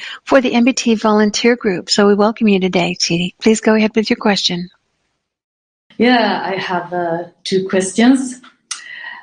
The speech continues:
Speaker 2: And, uh, the first one is actually a follow-up from the Q and A that we had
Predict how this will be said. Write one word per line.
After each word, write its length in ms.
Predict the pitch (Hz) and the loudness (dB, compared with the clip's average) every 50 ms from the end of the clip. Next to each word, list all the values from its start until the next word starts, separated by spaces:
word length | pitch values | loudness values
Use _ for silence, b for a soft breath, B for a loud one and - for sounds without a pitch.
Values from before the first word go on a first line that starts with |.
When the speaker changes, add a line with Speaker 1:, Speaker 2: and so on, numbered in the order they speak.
| B - - _ - | B -20 -10 _ 0
Speaker 2:
And, 360 | 214 220 214 208 208 208 208 | 2 4 6 6 6 6 6
uh, 280 | 208 202 196 196 196 185 | 4 2 2 0 -2 -2
the 120 | 208 208 - | -4 -2 -2
first 320 | - 302 - - - - | -2 -2 -2 -4 -6 -4
one 180 | 180 175 185 185 | -2 -2 0 0
is 200 | 190 190 190 - | -2 -2 -2 -2
actually 640 | 190 214 226 - - 254 226 208 202 185 185 180 - | -2 -2 -2 -2 -2 0 2 2 4 4 4 2 0
a 100 | 180 202 | -2 -4
follow-up 800 | - - - - 208 233 277 294 240 175 165 165 165 - - - | -6 -8 -4 -2 0 0 0 0 0 -2 -2 -2 -4 -6 -12 -12
from 320 | - - 185 185 185 185 170 | -8 -4 -2 -2 -2 -2 -2
the 80 | 180 180 | -4 -6
Q 240 | - - 202 202 | -4 -2 0 2
and 140 | 202 202 202 | 2 4 4
A 240 | 208 214 208 208 202 | 4 2 2 2 0
that 160 | 175 165 - - - | -2 -4 -6 -6 -4
we 100 | 175 170 | -4 -4
had 400 | 160 - 180 170 165 165 156 | -4 -2 -2 0 0 0 -2